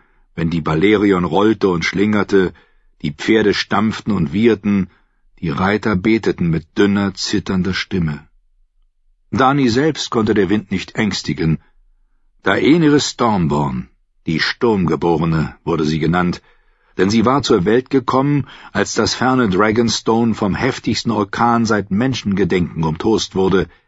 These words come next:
einem derart gewaltigen Sturm, dass er die Steinfiguren von den Burgmauern riss und die Flotte ihres Vaters in Kleinholz verwandelte.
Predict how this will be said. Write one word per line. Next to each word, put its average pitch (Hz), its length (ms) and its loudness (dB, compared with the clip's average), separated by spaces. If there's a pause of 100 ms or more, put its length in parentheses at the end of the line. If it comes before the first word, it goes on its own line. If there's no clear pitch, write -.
(280)
einem 98 300 -2
derart 127 380 2
gewaltigen 113 640 0
Sturm, 123 540 0 (400)
dass 92 160 -2
er 101 80 2
die 98 100 0
Steinfiguren 110 880 0
von 107 140 -2
den 95 220 0
Burgmauern 113 580 2
riss 117 360 0 (440)
und 87 160 -2
die 87 80 -2
Flotte 120 380 0
ihres 95 280 0
Vaters 107 460 -2
in 87 160 -2
Kleinholz 85 580 -4
verwandelte. 78 640 -2